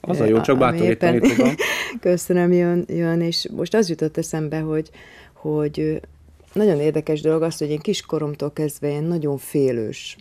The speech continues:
Speaker 2: gyerek voltam. És tulajdonképpen a mai napig ez van, pedig most már anyukaként olyan határozott válaszokat kéne adnom bizonyos kérdésekre,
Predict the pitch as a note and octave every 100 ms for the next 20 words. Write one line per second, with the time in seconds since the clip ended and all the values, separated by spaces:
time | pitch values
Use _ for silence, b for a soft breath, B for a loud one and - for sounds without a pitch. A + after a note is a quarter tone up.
0 | - - - - - - D#2+ D3 - D3+
1 | - A#3 D#3+ D#3 D#3 F3+ F#3 D#3 D3+ D#3
2 | D3+ D3+ D#3 D#3+ D3+ D#3 D3+ D#3 D#3+ D#3+
3 | - E3 D3+ D3+ - D3+ D3 D3 D#3+ D#3+
4 | D3 C#3 C3+ C#3+ C#3 C3+ C3+ C#3 C#3 C3+
5 | C#3+ C3+ C#3 C#3 C3+ C3+ D3 D3 C3+ -
6 | D#3 E3+ E3+ F3 F#3+ F#3+